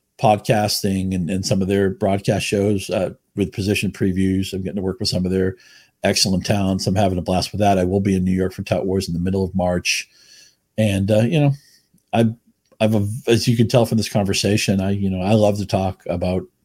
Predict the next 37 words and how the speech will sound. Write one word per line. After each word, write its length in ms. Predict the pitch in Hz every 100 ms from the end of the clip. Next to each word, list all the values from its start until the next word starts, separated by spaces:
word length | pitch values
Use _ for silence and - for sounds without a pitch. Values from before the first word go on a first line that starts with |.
| _ - -
it 80 | 104
doesn't 200 | 107 110
have 100 | 117
to 60 | -
be 80 | 95
sports. 420 | - 95 98 -
There's 120 | 98
a 60 | 98
ton 180 | - 95
of 100 | -
things. 220 | 95 87
You 60 |
wanna 100 | 98 95
talk 200 | 101 107
about 140 | 101
a 40 |
bo-, 160 | 87 82
great 280 | - 101 92
book 200 | 107 -
you 60 | 95
read 400 | 104 101 98 92
or 200 | 82 85 - - - -
a 80 | 104
great 320 | 90 98 - _ _ -
song 320 | - 104 104
you 100 | 107
heard 420 | 98 101 101 101 98
or 60 |
great 260 | 92 95 90
movie 460 | 95 104 98 98 98
or 40 |
T 180 | - 101
V 140 | 98 101
show. 460 | - 95 98 101
Um, 260 | 95 90 98 -
you 140 | 98
know, 160 | 87